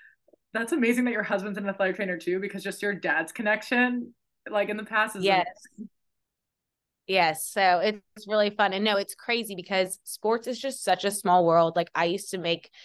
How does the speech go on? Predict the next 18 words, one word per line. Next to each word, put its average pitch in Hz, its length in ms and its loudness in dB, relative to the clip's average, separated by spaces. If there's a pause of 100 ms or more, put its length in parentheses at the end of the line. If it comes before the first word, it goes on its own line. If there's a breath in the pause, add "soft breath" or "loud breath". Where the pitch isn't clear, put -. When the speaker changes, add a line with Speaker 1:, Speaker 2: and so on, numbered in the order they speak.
Speaker 2:
his 214 240 2
smoothies 208 380 4
here 202 180 2
and 190 100 0
there 185 140 4
after 170 260 0
practice, 175 540 -2
and 175 100 -6
now 165 480 -2
he's 180 180 -10
my 165 140 -6
head 170 380 -4
ball 170 160 2
coach. - 360 -10
So 170 480 -2
it, 208 280 -2 (440)
it's - 260 -2
wild. 170 480 0